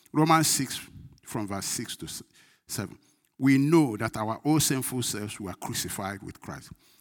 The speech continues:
so that sin might lose its power in our lives. We are no longer slaves to sin, for, but when we died with Christ, we were set free from the power of sin." That's what Paul is saying. He said, "I died with Christ."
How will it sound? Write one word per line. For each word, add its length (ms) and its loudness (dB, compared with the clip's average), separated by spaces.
so 140 -2
that 180 0
sin 220 2
might 180 0
lose 160 -2
its 140 -8
power 280 -8
in 160 -14
our 120 -14
lives. 300 -12
We 140 0
are 360 0
no 140 2
longer 380 2
slaves 300 -4
to 120 -8
sin, 220 -6
for, 280 -12
but 220 -4
when 200 0
we 180 0
died 460 2
with 200 -6
Christ, 320 -8
we 120 -2
were 160 0
set 260 -2
free 320 -4
from 260 -8
the 100 -12
power 280 -6
of 100 -8
sin." 300 -4
That's 180 0
what 180 0
Paul 220 -4
is 80 -4
saying. 160 -4
He 60 -4
said, 140 -2
"I 60 -4
died 360 4
with 160 0
Christ." 320 2